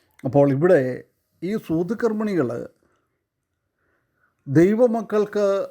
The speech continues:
അനുകൂലമായ ഒരു കാര്യം ചെയ്തപ്പോൾ ദൈവം അവർക്കും അനുകൂലമായി പ്രവർത്തിച്ചു. പ്രിയ വിശ്വാസികളെ, നമ്മൾ എത്ര പേര് ദൈവമക്കൾക്ക് വേണ്ടി, ദൈവദാസന്മാർക്ക് വേണ്ടി, ഏ, നമ്മുടെ സഭയിലുള്ളവർക്ക് വേണ്ടി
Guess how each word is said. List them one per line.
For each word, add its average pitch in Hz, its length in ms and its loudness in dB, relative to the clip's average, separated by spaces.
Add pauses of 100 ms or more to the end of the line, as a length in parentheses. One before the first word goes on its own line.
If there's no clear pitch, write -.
അനുകൂലമായ 220 680 0
ഒരു 196 240 0
കാര്യം 175 360 0
ചെയ്തപ്പോൾ 131 640 -6 (480)
ദൈവം 135 840 0 (140)
അവർക്കും 139 640 -6
അനുകൂലമായി 127 880 -2 (120)
പ്രവർത്തിച്ചു. - 500 -14 (1600)
പ്രിയ 135 140 2
വിശ്വാസികളെ, 127 500 0
നമ്മൾ 127 320 0
എത്ര 127 220 -4
പേര് 120 320 -2 (880)
ദൈവമക്കൾക്ക് 139 720 0
വേണ്ടി, 131 220 -6
ദൈവദാസന്മാർക്ക് 135 960 -2
വേണ്ടി, 127 360 -8 (680)
ഏ, 147 220 -2 (600)
നമ്മുടെ 156 200 -2
സഭയിലുള്ളവർക്ക് 156 840 -2
വേണ്ടി 135 380 -6